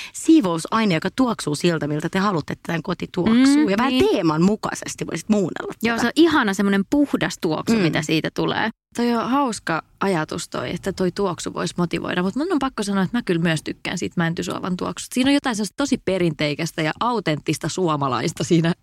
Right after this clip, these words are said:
Speaker 3: mäntysuovan tuoksussa.
Speaker 2: Jep, ja se on niin riittosaa. Oikeasti sä voit ostaa yhden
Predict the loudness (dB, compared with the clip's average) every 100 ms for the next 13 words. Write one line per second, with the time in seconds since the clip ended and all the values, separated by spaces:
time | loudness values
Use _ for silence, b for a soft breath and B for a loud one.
0 | -2 0 2 0 0 -2 -4 -6 -10 _
1 | -2 -2 -2 -8 -6 0 0 0 0 2
2 | 4 6 8 6 6 6 4 4 -4 -4
3 | 0 0 2 0 0 -4 -4 -2 0 0
4 | 0 2 4 4 2